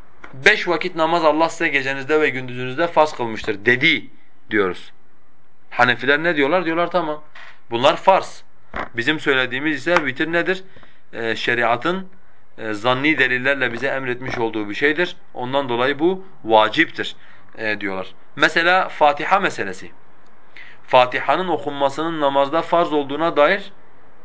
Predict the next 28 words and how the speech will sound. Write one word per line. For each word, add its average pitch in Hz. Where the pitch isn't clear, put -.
onlarca 175
çok 196
açık 185
ve 190
sarih 190
rivayet 202
var. -
Öyle 123
değil 214
mi? 98
Hanefiler 143
ne 214
diyorlar? 185
Kur'an 143
okumak, 143
namazda 123
Kur'an 147
okumak, 143
فَقْرَؤُوا 139
مَا 135
تَيَسَّرَ 131
مِنَ 113
الْقُرْآنِ 120
وَيَا 131
فَقْرَؤُوا 123
مَا 123
تَيَسَّرَ 123
مِنْ. 165